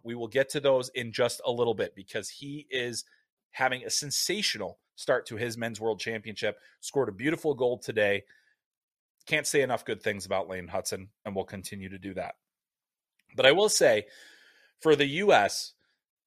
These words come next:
this is not a roster that you look at it and you say, "Well, this team is certainly competing for a gold medal." But yet, now they're four and oh in the tournament.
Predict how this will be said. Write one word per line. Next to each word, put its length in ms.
this 240
is 100
not 180
a 40
roster 460
that 160
you 140
look 180
at 60
it 60
and 40
you 60
say, 160
"Well, 140
this 180
team 200
is 80
certainly 360
competing 400
for 140
a 60
gold 240
medal." 260
But 200
yet, 300
now 200
they're 200
four 400
and 100
oh 140
in 80
the 80
tournament. 420